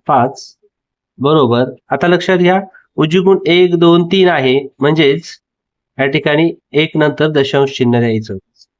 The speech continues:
आता तुम्हाला या अगोदर मी सांगितलं होतं की तुम्हाला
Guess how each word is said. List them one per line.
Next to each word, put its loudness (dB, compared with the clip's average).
आता 0
तुम्हाला 0
या 0
अगोदर 0
मी 4
सांगितलं -2
होतं 0
की -4
तुम्हाला 2